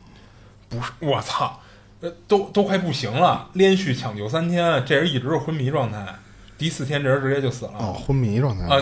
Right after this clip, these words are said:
Speaker 1: 那你说他怎么他妈去隔壁房间从那人手里把球抢过来，我自己玩啊？
Speaker 2: 我以为是说看人家天天玩球那，虽然没，那事儿挺
Speaker 1: 不是，关键这俩房间是不通的，
Speaker 2: 嗯，
Speaker 1: 是两个独立的病房。
Speaker 2: 这不是，我是说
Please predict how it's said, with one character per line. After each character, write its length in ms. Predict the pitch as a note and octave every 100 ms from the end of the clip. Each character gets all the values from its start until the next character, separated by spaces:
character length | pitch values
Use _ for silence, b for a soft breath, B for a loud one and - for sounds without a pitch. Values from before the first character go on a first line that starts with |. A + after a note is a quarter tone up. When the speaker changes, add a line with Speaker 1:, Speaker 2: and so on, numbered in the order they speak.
| C#3+
Speaker 1:
那 100 | G#3+
你 200 | D#3+ B2
说 180 | A#2+ D#3+
他 100 | E3+
怎 140 | E3 A#2+
么 140 | G#2
他 80 | A2
妈 120 | D3 D#3
去 180 | -
隔 220 | C3 - B2+
壁 160 | D#3
房 200 | B2+ A#2+
间 160 | B2+ C3
从 200 | C3 B2+
那 60 |
人 140 | A#2+ B2+
手 180 | B2+ A#2
里 80 |
把 120 | A#2+ G#2
球 180 | -
抢 300 | C3+ - B2
过 100 | G#2
来， 100 | A#2+
我 180 | C3+ A#2+
自 180 | A#2 C#3
己 100 | A#2+
玩 120 | - - A2
啊？ 160 | G#2+ G#2 -
Speaker 2:
我 240 | G2+ A2+
以 60 | C#3
为 80 | C3+
是 180 | C3 A#2
说 120 | B2
看 260 | B2 C3
人 100 | A#2
家 80 | B2
天 200 | B2+ C3+
天 120 | C3
玩 120 | B2+ A#2+
球 280 | A#2+ G#2+
那， 260 | A#2+ G#2+ G#2
虽 200 | - D#3+
然 80 | D#3+
没， 160 | D#3 D3
那 180 | D3 C3
事 140 | D3
儿 60 | C3+
挺 120 | -
Speaker 1:
不 80 | A#3+
是， 40 |
关 0 |
键 160 | G3 - - B B B B
这 180 | - F#3
俩 200 | B2 -
房 200 | - E3
间 140 | A3
是 80 | G#3+
不 160 | G#3+ C#3+
通 280 | - A#3
的， 140 | G#3+ G2 - -
Speaker 2:
嗯， 360 | - A#2 A2 G#2+ -
Speaker 1:
是 240 | - F#3+
两 220 | C3 G2
个 80 | G2+
独 160 | A#2+ A#2+
立 140 | B3+
的 60 | E3
病 0 |
房。 20 |
Speaker 2:
这 60 | D#3+
不 60 |
是， 60 | A#2
我 180 | A#2+ A2+
是 80 | D3+
说 180 | D#3+